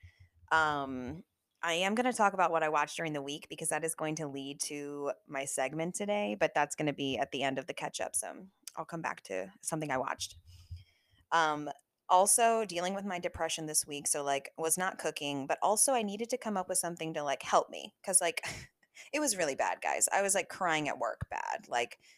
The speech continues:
just every thought I had was, like, bad, and I just get so in my head, and it's just a nonstop chain reaction of, like, bad thoughts. Um, so I'm really trying to help,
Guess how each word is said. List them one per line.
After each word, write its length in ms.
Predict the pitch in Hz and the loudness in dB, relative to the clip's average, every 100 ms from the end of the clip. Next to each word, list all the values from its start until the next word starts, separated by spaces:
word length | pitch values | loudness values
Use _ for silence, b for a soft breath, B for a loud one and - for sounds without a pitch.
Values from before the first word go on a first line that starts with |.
| b - | b -2
just 200 | 202 - | 2 4
every 340 | 226 220 214 214 | 4 2 0 -8
thought 280 | - 175 165 | 0 2 2
I 100 | 151 | 0
had 380 | 156 143 135 | -2 -2 -2
was, 180 | 147 135 | -4 -4
like, 140 | 139 135 - | -4 -6 -4
bad, 560 | 143 139 135 135 131 - | 0 0 0 0 -4 -4
and 580 | 135 135 131 131 131 - b b b b - | -2 -2 -4 -6 -8 -12 b b b b -4
I 60 | 185 | 0
just 240 | 180 - | 2 2
get 180 | 208 - | 2 2
so 320 | - 175 170 | 2 4 4
in 120 | 185 | 2
my 140 | 208 196 | 0 -2
head, 480 | - 160 - - - | -2 -4 -6 -8 -8
and 120 | - 165 | -4 -4
it's 240 | 156 - | -2 0
just 440 | 180 165 - - - | 0 2 2 2 0
a 60 | |
nonstop 880 | 165 151 147 147 160 - 160 143 - | -4 -2 -2 -2 2 2 2 0 0
chain 320 | - - 147 | 0 0 -2
reaction 500 | 147 139 131 135 151 | -6 -4 -4 -4 -4
of, 140 | 135 143 | -6 -6
like, 240 | 139 135 | -6 -4
bad 280 | 139 127 113 | -2 -2 -2
thoughts. 540 | 131 208 339 - - - B B B B - | 2 2 2 2 2 -2 B B B B -2
Um, 580 | 165 165 156 160 156 151 | 0 2 0 -4 -4 -2
so 160 | - 214 | 0 0
I'm 100 | 233 | -2
really 200 | 285 415 | -4 -4
trying 260 | 370 359 | -2 -2
to 140 | 339 320 - _ - | 0 -2 -4 _ -12
help, 460 | - 262 262 - | 0 0 0 -4